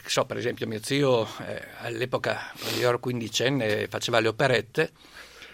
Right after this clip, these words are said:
e avevo conosciuto un po' tutti gli attori del, del, del Rossetti, no?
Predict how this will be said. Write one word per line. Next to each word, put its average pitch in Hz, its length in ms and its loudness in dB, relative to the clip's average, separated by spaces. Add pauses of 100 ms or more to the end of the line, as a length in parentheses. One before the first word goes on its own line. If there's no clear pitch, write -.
(240)
e 113 800 4
avevo 135 260 0
conosciuto 127 600 0
un 107 140 -4
po' 135 200 6
tutti 127 320 -2
gli 113 80 0
attori 123 440 2
del, 98 640 -6 (1080)
del, 104 680 -8
del 98 760 -4
Rossetti, 110 580 2
no? 131 220 -2